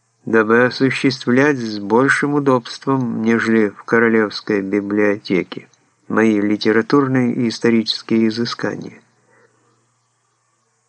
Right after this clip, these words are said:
И как он мог не знать в тысяча восемьсот тридцать втором году знаменитые страстные письма об истории Франции,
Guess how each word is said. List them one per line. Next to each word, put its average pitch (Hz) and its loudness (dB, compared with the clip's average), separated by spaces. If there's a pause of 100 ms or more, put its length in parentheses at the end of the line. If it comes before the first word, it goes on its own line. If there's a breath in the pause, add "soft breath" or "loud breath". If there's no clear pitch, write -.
(460)
И 92 0
как 147 2
он 156 2
мог 156 0
не 151 2
знать 135 0
в - -20
тысяча 139 -2
восемьсот 127 0
тридцать 127 0
втором 113 0
году 110 2
знаменитые 110 0
страстные 120 -2
письма 131 0
об 104 0
истории 107 2
Франции, 135 -4